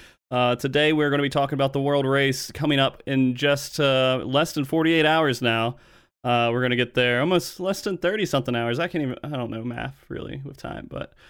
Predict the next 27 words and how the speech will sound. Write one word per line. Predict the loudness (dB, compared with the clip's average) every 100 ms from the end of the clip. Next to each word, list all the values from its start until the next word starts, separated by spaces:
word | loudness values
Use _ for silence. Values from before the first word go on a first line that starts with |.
| _ _ -6
uh, | -2 -2 -2 -4 -4 -4
it's | -4
coming | 0 2
up | 2
soon. | 4 4 4 0 -6 _ _ _ _ _ _ _ _
And | -4 0 0 0
so | 2 2 2 -4 _ _ -8
to, | -4 0 2 4
uh, | 4 4 4 2 0 -6 _ -8
you | -4
know, |
hold | -2 0
a |
good | 2 0
discussion, | 0 0 0 2 -2 -4
we're | -6
gonna | -4 -2
bring | 0 2
on | 2 4 2 0 -12 -20 _ _ -2
some | 2
amazing | 4 4 2 -2
people. | 0 0 2 0 -2 -10 _ _ _ _
Uh, | 0 2 2 0 -2 -4 -6 -6
I'm | 0 0
gonna | 2
have | 2
them | 2 0